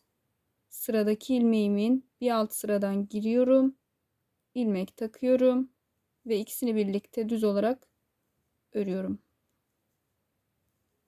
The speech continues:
Bir ters. Buradaki düz ilmeğimi örmeden alıyorum. Üzerinden artırıyorum. Bakın üzerine doluyorum. Bir ters.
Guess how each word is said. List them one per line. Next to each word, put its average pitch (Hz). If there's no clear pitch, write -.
Bir 214
ters. 196
Buradaki 254
düz 247
ilmeğimi 202
örmeden 233
alıyorum. 262
Üzerinden 220
artırıyorum. 185
Bakın -
üzerine 220
doluyorum. 190
Bir 208
ters. 208